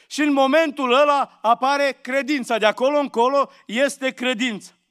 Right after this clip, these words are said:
„Celor ce le veți ierta, spunea Domnul, păcatele vor fi iertate și celor ce le veți ține vor fi ținute.” Iată lucruri care Toma,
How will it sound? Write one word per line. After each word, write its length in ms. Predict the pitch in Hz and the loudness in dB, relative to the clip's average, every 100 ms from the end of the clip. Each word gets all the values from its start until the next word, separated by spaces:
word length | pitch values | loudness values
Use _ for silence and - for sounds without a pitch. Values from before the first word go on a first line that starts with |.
| _ _ _ _ _ _ _ _ _ _ _ _ _ _ | _ _ _ _ _ _ _ _ _ _ _ _ _ _
„Celor 360 | 277 311 311 | 2 6 6
ce 140 | - 294 | 4 2
le 140 | 285 | 2
veți 280 | 254 269 220 | 2 -2 0
ierta, 560 | 269 254 311 320 247 _ | -2 0 2 2 -2 _
spunea 400 | - 240 247 247 | -18 -6 -4 -2
Domnul, 400 | 220 240 220 214 | -2 -4 -6 -6
păcatele 680 | 233 240 269 262 214 180 - _ | -8 -4 -4 -4 -6 -6 -10 _
vor 320 | - 175 262 254 | -14 -2 0 0
fi 120 | 285 | -4
iertate 840 | 311 285 269 294 311 285 226 170 - _ _ | 2 2 2 2 0 0 -4 -4 -10 _ _
și 180 | - 240 | -14 -6
celor 340 | 262 277 269 | -2 0 0
ce 120 | 269 | -2
le 120 | 262 | -2
veți 260 | 254 254 - | 0 -2 -2
ține 440 | - 320 262 208 - _ | -2 0 0 -2 -8 _
vor 280 | 156 220 269 | -4 0 0
fi 180 | 247 294 | -2 -6
ținute.” 460 | 294 269 294 285 | -4 -4 -4 -2
Iată 420 | 254 254 311 311 294 | -2 2 0 0 -4
lucruri 480 | 311 311 262 277 | -2 -4 -6 -8
care 300 | - 262 262 | -4 -4 -2
Toma, 680 | 262 - 320 285 233 180 - | -4 2 4 4 2 0 -6